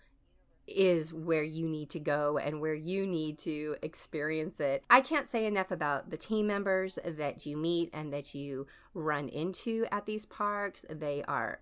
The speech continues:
fantastic. Customer service is basically their middle names. I've, I've never had a bad experience at Universal Orlando, so I'm, I am looking forward to getting on my plane and coming down to see you guys here in just a couple of days. Now,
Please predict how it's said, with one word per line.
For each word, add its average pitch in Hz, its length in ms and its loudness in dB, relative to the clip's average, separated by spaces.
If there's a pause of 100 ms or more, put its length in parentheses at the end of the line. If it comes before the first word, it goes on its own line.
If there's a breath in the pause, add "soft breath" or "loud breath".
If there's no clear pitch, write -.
fantastic. 196 800 -4
Customer 156 420 -8
service 156 420 -4
is 147 80 -10
basically 170 600 -2
their 143 160 -4
middle 135 240 -6
names. 196 560 -4 (420 soft breath)
I've, 180 420 6
I've - 140 -2
never 220 160 -2
had 202 160 0
a - 60 2
bad 170 200 0
experience 139 540 -6
at - 160 -10
Universal 143 420 -4
Orlando, 135 460 -6
so - 380 -8
I'm, 202 500 2
I 233 160 8
am 247 340 4
looking 220 220 2
forward 160 240 2
to 160 60 -6
getting 160 220 0
on 160 100 0
my 156 100 0
plane 139 540 -6
and 139 160 -6
coming 165 240 -2
down 143 220 -4
to 135 60 -8
see - 180 -6
you 160 120 -2
guys 135 280 -6
here 139 260 -4 (380 soft breath)
in 147 260 -4
just 139 180 -6
a 151 60 -6
couple 143 260 -6
of 139 140 -6
days. 143 480 -4 (360 soft breath)
Now, 170 500 2